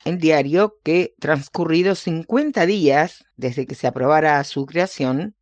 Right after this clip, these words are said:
la legislatura resolvió quiénes serán los parlamentarios que ya integran esta comisión especial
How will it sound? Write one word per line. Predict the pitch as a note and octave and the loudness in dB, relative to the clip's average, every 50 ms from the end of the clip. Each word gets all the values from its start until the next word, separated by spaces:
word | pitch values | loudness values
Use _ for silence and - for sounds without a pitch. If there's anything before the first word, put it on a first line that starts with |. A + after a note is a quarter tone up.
| _ _ | _ _
la | - G3+ G#3+ | 0 2 2
legislatura | A3 G#3+ A3+ B3+ A#3+ B3 B3 - C#4+ D4 C#4+ C#4 C#4 - - _ _ _ - | 2 2 2 2 2 2 2 2 2 4 6 6 6 4 2 _ _ _ -6
resolvió | A3 G#3+ B3+ D4+ D#4 - - C4+ A3 F#3 F#3 F3+ F#3 F#3+ F3+ E3 F3 F#3 - _ | -4 0 0 0 0 0 0 0 0 0 0 0 2 2 2 2 0 -4 -6 _
quiénes | - G#3+ A3 B3+ B3+ | 0 2 2 2 0
serán | - C4+ F#3+ F#3+ G#3 G#3+ F#3 | 0 0 0 0 2 2 2
los | E3+ F#3 A3 A3+ - _ _ | 2 2 2 2 -2 _ _
parlamentarios | - G3 A3 A#3 A3+ G3 D#3+ D3 D3+ D#3 - - D4 B3 F3+ D3 C#3 C#3+ C#3 C3+ C#3+ C#3+ - - - _ _ | 2 2 4 4 2 2 2 0 -4 -2 0 4 4 6 6 4 4 2 2 0 -2 -4 -10 -18 -20 _ _
que | - D#3 E3 F3+ G3 - - _ | 2 4 6 6 4 4 0 _
ya | - - - F3+ | -6 -2 0 2
integran | F#3+ F3 D#3 D3 - - F#3 F3 D#3+ D3 C#3+ C#3+ D3 D3 D3 D3+ D#3 - _ _ | 2 2 0 2 4 4 6 6 6 6 4 4 2 -2 -4 -6 -10 -14 _ _
esta | C3 C3 C#3 - - D#3 | -6 -6 -6 -6 -6 -4
comisión | D3+ F3 F#3 G#3 G#3 - - A#3+ A#3+ A#3+ B3 B3+ B3 B3 | -4 -2 -2 -2 -4 -2 2 2 4 4 2 0 -4 -6
especial | - A#2 - _ - D3 - - A#3 A3 G3+ G3 G3 G3 G#3+ C4 | -10 -14 -6 _ -4 -4 -2 2 4 6 6 6 4 2 -2 -6